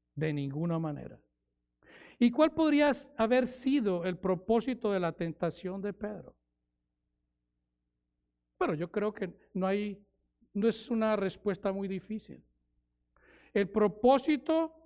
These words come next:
de la prueba de Pedro por parte de la zarandeada permitida por Dios a Satanás es para que Pedro pudiera ver lo que había dentro de él.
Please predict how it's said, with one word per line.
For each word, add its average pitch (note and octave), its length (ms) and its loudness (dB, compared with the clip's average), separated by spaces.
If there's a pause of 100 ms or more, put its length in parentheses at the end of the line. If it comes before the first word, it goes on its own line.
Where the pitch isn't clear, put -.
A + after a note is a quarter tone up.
(520)
de E3 180 0
la F3+ 240 2
prueba G#3+ 640 4 (800)
de G3+ 220 0
Pedro A3 560 0
por D3+ 360 -4
parte G3+ 420 0
de D3+ 100 -2
la C#3+ 120 -4
zarandeada D3 880 -2
permitida G3 920 -2 (200)
por G#3+ 340 2
Dios A3 420 0 (180)
a F#3 140 -2
Satanás - 960 -2 (520)
es B3+ 320 4
para F#3+ 260 2
que E3+ 180 -2
Pedro A#3 580 0
pudiera G3 480 0
ver G#3 300 0
lo G#3 160 -4
que F3 100 -4
había F3 440 -2
dentro F3 600 -6
de D3 240 -6
él. - 120 -16